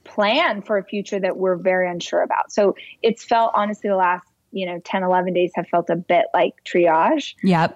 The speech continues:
Speaker 1: But I am hopeful that as this truly becomes the new normal, that we can really focus in and get those big projects done, um, because we,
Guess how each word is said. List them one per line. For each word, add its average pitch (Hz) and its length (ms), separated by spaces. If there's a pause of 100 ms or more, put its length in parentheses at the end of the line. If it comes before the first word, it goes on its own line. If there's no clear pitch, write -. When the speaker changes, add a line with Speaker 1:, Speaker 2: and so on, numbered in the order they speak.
(120)
Speaker 1:
But 208 320 (100)
I 202 260
am 294 440
hopeful 262 640
that 196 180
as 190 160
this 190 200
truly 220 320
becomes 185 420
the 180 100
new 180 160
normal, 185 720 (320)
that 196 180
we 190 140
can 220 500
really 190 340
focus 180 360
in 185 140
and 180 180
get 180 220
those 180 200
big 180 240
projects 170 560 (160)
done, 196 440 (480)
um, 185 440
because 214 460
we, 202 260